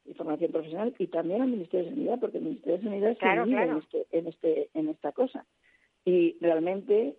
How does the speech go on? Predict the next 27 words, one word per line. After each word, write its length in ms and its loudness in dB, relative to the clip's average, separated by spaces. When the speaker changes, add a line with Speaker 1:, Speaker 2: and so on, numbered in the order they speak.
Speaker 1:
la 160 2
atención 500 -4
sociosanitaria 920 0
es 140 4
socio, 480 0
pero 220 2
sobre 200 -4
todo 160 0
es 60 0
sanitaria. 560 -2
Speaker 2:
Es 120 -12
sanitaria, 440 -4
Speaker 1:
Las 100 -6
personas 260 -4
Speaker 2:
sí, 40 -20
Speaker 1:
que 80 0
Speaker 2:
sí. 60 -2
Speaker 1:
están 300 0
en 180 -2
centros 300 2
sociosanitarios 1300 0
precisan 720 2
una 120 -8
atención 420 -6
de 80 -8
compañía, 1300 -2
de, 320 0